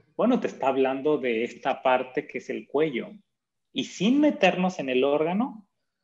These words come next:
simplemente vamos a descifrar que tu cabeza es redonda, y está simbolizada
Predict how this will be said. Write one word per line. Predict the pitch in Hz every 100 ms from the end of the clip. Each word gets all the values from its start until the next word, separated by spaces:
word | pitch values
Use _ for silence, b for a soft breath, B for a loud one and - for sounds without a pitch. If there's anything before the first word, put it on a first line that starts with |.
| _
simplemente | - 185 208 202 190 196
vamos | 190 196 190
a |
descifrar | 165 143 202 - 160 185 - - _ _ _ _
que | 143 147 143 - - _ _ _ _ _
tu | - 139
cabeza | - 175 180 247 - 233
es | 220
redonda, | 196 185 247 170 127 170 - _ _ _ _
y | 139
está | 135 -
simbolizada | 190 - 208 185 143 139 123 - 180 180 147 143 196 -